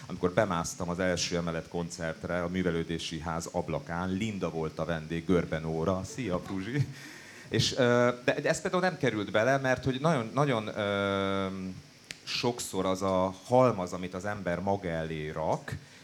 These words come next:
ö, az előszedett emlékekből, az utána megrostálódik. És, ö, máshova kerül, kikerül, ö, nem az, ö, megy tovább, és a szimbólumrendszerekre is rákérdeztél.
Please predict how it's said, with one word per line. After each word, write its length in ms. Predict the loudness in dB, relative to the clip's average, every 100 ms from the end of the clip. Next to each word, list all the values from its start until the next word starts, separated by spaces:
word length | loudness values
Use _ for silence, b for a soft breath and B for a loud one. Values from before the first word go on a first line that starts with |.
| B -10
ö, 60 | -8 -8
az 100 | -4
előszedett 520 | -4 -4 -4 -6 -6
emlékekből, 640 | -6 -4 -6 -2 -4 0 0
az 80 | -2
utána 280 | -4 -6
megrostálódik. 1200 | -4 -2 -2 -2 -4 -2 -2 -2 -4 -6 -6 -8 -10 -12 B B B B B B -20 -14
És, 440 | -6 -4 -4 -4
ö, 320 | -4 -2 0 0
máshova 480 | 2 2 2 -2 -2
kerül, 360 | 0 0 0 0
kikerül, 800 | -2 0 0 0 0 2 2 0
ö, 880 | -2 -6 -4 -2 0 0 0 -2 -4 -8 -14 -14 -10 -4
nem 180 | -2 -2
az, 420 | -2 -4 -12 -10
ö, 260 | -4 0 0 2
megy 240 | 2 2 2
tovább, 400 | 4 6 4 2
és 200 | -2 -4 -8 0
a 260 | 2 2
szimbólumrendszerekre 1120 | 2 0 2 2 4 2 0 -2 -2 0 0
is 180 | 0 -2
rákérdeztél. 920 | -2 -2 -2 0 0 -2 -2 0 0